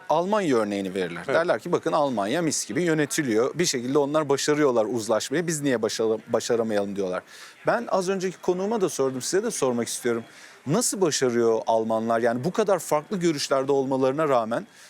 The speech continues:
Speaker 1: bir, e, koalisyon zemininde birleşip, e, ülkeyi yönetmeye talip olmayı nasıl başarıyorlar?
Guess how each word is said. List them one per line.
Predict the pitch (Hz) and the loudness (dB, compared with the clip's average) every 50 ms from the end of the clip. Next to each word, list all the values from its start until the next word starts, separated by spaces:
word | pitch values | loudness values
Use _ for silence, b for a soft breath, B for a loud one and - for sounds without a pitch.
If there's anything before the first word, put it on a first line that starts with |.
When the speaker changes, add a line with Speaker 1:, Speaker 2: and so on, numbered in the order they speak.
| B B B | B B B
Speaker 1:
bir, | 131 170 190 - - | 0 0 0 0 0
e, | 139 135 131 123 | 2 2 2 2
koalisyon | - - 147 139 139 143 143 - - 185 180 | 2 2 2 2 2 0 -2 -2 -2 -2 0
zemininde | 156 156 147 139 131 139 139 135 135 139 131 - - | 0 -2 0 0 0 -2 0 0 0 0 -2 -4 -8
birleşip, | 120 120 143 151 156 139 131 - - 180 - - B B B B B B B - | -4 -2 0 0 0 0 -2 -2 -4 -6 -6 -10 B B B B B B B 0
e, | 117 117 117 113 | 2 4 4 2
ülkeyi | 117 123 135 131 - - 156 160 | 2 0 -4 -2 -2 -2 -2 0
yönetmeye | 156 156 147 143 139 135 - 143 143 143 143 151 147 | 2 2 2 2 0 -4 -4 -2 0 0 0 0 -2
talip | - - - - 131 131 143 143 135 | -4 -4 -2 0 0 0 0 0 -2
olmayı | 135 135 139 143 160 170 | -2 0 0 -2 -2 -2
nasıl | 160 - - 110 | -2 -2 -2 -2
başarıyorlar? | 104 92 - - 90 87 87 85 78 - | -2 -2 -2 -4 -4 -2 -2 -4 -4 -6